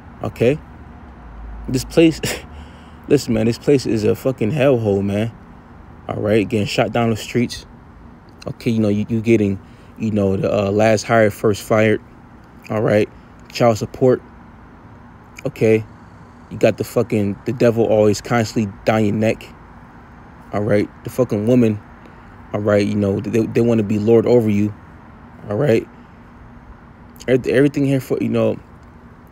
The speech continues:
for the Israelite man mainly is hell, man. Now, of course, you know, the woman, you know, you know, they're just whatever, you know, they catch hell too, but, but mainly the Israelite man, all right?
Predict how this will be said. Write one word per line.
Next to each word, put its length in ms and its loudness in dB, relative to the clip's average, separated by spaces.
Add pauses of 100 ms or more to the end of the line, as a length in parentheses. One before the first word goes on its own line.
for 140 -4
the 80 2
Israelite 420 2
man 320 0
mainly 400 2 (320)
is 140 -2
hell, 260 4
man. 300 -2 (540)
Now, 100 -4
of 80 -10
course, 280 2
you 80 -2
know, 140 4
the 100 -2
woman, 380 2
you 140 -6
know, 260 -2 (720)
you 80 -6
know, 160 -2
they're 240 4
just 400 -2 (440)
whatever, 380 2
you 60 -2
know, 180 -2
they 240 2
catch 300 0
hell 180 -2
too, 240 -2
but, 240 -2 (580)
but 120 2
mainly 220 4
the 140 0
Israelite 380 2
man, 320 -2 (420)
all 140 -8
right? 300 -2